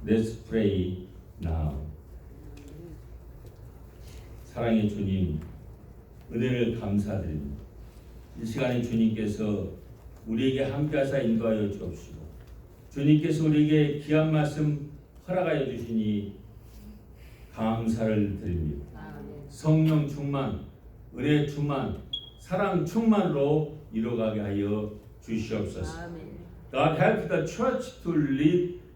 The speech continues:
Speaker 1: this nation in the right direction.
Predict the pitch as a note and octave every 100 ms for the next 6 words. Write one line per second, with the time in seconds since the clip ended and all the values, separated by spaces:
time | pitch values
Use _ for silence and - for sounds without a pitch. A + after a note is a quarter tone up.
0 | - - - - G3+ G3 - - G#3+ F3
1 | E3+ D#3+ D3 C#3+ C#3+ - - B2 D#3+ G#3
2 | G#3 G3 F#3 - - - - - - -
3 | - - - - B2+ D3 D3+ - - -
4 | -